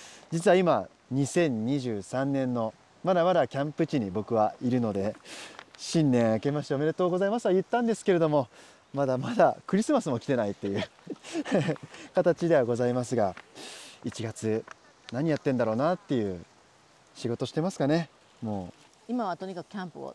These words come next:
Speaker 2: 楽しんでますね。
Speaker 1: はい、今はもうキャンプを全力で、えー、ご飯を食べた後ぐらいですね。
Speaker 2: 天気はどんな感じですか？
Speaker 1: 天気はなんか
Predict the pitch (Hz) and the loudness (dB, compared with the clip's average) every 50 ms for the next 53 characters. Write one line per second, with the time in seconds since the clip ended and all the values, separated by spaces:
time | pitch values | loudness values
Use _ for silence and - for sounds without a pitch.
0 | - 147 156 160 143 - - 156 - - 131 - - - 139 147 143 131 104 - | -14 -16 -16 -14 -14 -14 -14 -14 -14 -16 -18 -18 -6 0 4 4 6 6 4 0
1 | - - - - 143 135 131 135 165 180 160 123 - - 127 123 120 107 110 101 | -4 -10 -6 -2 -2 0 0 2 2 0 0 -2 -2 -4 -4 -4 -4 -2 -4 -6
2 | 92 101 107 123 135 139 131 131 127 127 120 120 - _ _ - - _ _ _ | -4 -4 -4 -4 -2 -2 0 0 2 2 2 2 0 _ _ -20 -20 _ _ _
3 | _ _ _ _ - 110 104 104 104 107 110 104 98 98 107 - - - _ - | _ _ _ _ -6 -2 -2 0 0 2 2 2 2 0 -2 -6 -10 -18 _ -4
4 | 165 139 170 156 165 147 139 190 240 - 156 143 131 117 - 101 110 131 135 - | 0 0 2 4 4 4 4 4 2 2 0 -2 -2 -2 0 0 0 0 2 2
5 | 156 147 135 156 156 107 92 90 - - 160 226 269 247 - _ _ - - _ | 0 0 2 2 0 0 -2 -4 -6 -4 -2 0 0 -2 -4 _ _ -20 -20 _
6 | _ _ _ _ _ _ _ _ - 269 285 262 - 196 156 - - 151 - - | _ _ _ _ _ _ _ _ -6 -6 -6 -4 -4 -6 -6 -6 -8 -12 -12 -14
7 | - 71 - - - - - - 196 247 - _ - - _ - - 302 339 302 | -16 -16 -18 -18 -20 -20 -20 -20 -20 -20 -20 _ -20 -20 _ -6 -2 -2 0 2
8 | 311 277 262 285 262 254 240 202 | 4 4 4 4 4 4 2 2